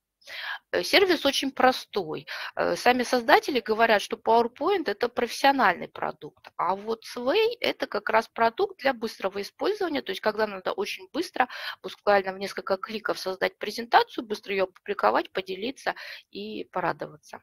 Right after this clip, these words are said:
созданным работам. Поэтому здесь всё очень просто. Никаких дополнительных опций здесь не предусмотрено, всё в стиле минимализма. Выбираем стиль по горизонтали, по вертикали или с-,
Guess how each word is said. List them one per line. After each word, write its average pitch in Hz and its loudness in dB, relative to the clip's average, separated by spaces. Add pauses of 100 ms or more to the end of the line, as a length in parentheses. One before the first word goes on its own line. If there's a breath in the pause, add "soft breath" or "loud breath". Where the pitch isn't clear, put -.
(120)
созданным 185 -14
работам. 180 -4 (480 loud breath)
Поэтому 320 6
здесь 277 2
всё 262 4
очень 220 -4
просто. 175 -4
Никаких 208 -4
дополнительных 202 -2 (280 loud breath)
опций 208 -4
здесь 190 -4
не 220 -2
предусмотрено, 294 0
всё - 0
в - -10
стиле 226 -6
минимализма. 196 -4 (300 loud breath)
Выбираем 311 6
стиль - -10
по - -4
горизонтали, 208 2
по - -4
вертикали - 0
или 202 -8
с-, - -16